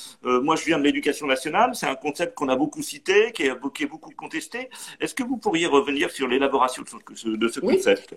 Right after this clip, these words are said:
Speaker 2: Donc, évidemment, ça fait partie de ma recherche sur certaines sciences. Donc, je me suis dit, que c'est que l'intelligence ?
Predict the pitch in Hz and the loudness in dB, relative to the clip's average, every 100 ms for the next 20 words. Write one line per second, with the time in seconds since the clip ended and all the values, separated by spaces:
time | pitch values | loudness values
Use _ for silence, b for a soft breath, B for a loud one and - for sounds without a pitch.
0 | - 226 262 254 226 240 262 285 277 196 | 0 4 4 4 4 6 6 4 2 0
1 | 208 208 - 220 185 175 175 202 208 214 | 0 0 -2 -4 0 0 0 2 2 2
2 | - - - - 190 _ _ - - - | -2 -10 -8 -4 -4 _ _ -20 -16 -10
3 | - 185 208 214 - 160 185 - - - | -2 2 2 0 -8 -10 -10 -8 -10 -10
4 | - _ - - 233 196 170 165 151 143 | -12 _ -8 -4 0 0 0 -2 -6 -2
5 | 180 285 - | -2 -2 -8